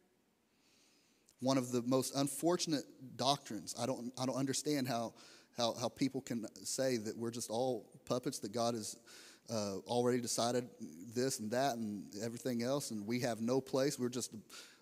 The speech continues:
we're just a clump of cells just stumbling through the universe, just, "Okay, control me, God." I, I don't get that. Cover to cover, that is not the message of the Bible. "Choose ye this day whom you will serve."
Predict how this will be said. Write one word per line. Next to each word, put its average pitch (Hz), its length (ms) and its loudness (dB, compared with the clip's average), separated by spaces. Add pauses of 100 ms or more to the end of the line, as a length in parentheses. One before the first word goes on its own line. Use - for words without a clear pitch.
we're 113 80 -8
just 120 180 -2
a - 20 -14
clump 131 260 4
of 131 60 0
cells 135 300 4
just 117 140 -2
stumbling 135 380 8
through 135 200 4
the 123 100 2
universe, 131 500 4
just, - 320 2 (520)
"Okay, 165 220 4
control 160 340 6
me, 143 80 4
God." 123 340 4 (840)
I, 117 60 -2 (180)
I 127 60 0
don't 131 160 0
get 135 240 4
that. 104 340 -8 (100)
Cover 160 260 6
to 131 80 4
cover, 143 280 6
that 127 160 4
is 123 140 -2
not 123 160 0
the 117 60 -6
message 117 260 0
of 110 80 -16
the 104 80 -12
Bible. 104 300 -2
"Choose 196 340 6
ye 143 80 4
this 135 180 4
day 127 300 2
whom 113 140 0
you 110 100 -2
will 101 80 -4
serve." 90 340 -6